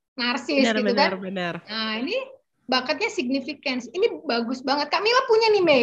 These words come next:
Speaker 1: punya bakat signifikan nih. Termasuk yang menonjol juga ini. <laughs>
Speaker 2: Ada di
Speaker 1: Jadi ada
Speaker 2: antara
Speaker 1: narsis,
Speaker 2: tujuh itu
Speaker 1: narsis
Speaker 2: ya.
Speaker 1: gitu.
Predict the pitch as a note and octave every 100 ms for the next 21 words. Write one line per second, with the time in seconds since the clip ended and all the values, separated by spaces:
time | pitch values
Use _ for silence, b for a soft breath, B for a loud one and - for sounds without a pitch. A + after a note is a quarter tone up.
0 | A#3+ D#4+ E4+ D#4 D#4 - C4+ D4 D4+ D4
1 | C4 A#3+ D#4+ F4+ F4+ A4 A4 F#4+ F4+ F4
2 | E4+ F4 F4+ - F#4 - F#4+ - G4 -
3 | - _ _ - - B4 - - - -
4 | B3+ B3 B3 A#3+ C4+ - B3+ C4+ D#4 B3
5 | C#4+ E4 - D4+ G#3 G#3+ D#4+